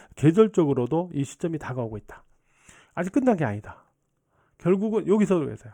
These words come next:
아직 돌파 안 됐다. 계속 보유, 보유. 결국 돌파가 됐죠.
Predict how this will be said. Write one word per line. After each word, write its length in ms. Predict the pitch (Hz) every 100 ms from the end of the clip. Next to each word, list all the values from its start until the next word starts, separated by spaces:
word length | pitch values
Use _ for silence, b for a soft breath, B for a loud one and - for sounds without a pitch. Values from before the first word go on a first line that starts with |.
| _
아직 360 | - 185 214
돌파 260 | - 175 180
안 100 | 135
됐다. 300 | 123 - 113
계속 300 | - 165 156
보유, 280 | 147 127 113 - _
보유. 260 | 160 127 107 _ _ _
결국 280 | - 156 170
돌파가 360 | 135 127 123 113
됐죠. 340 | 101 - -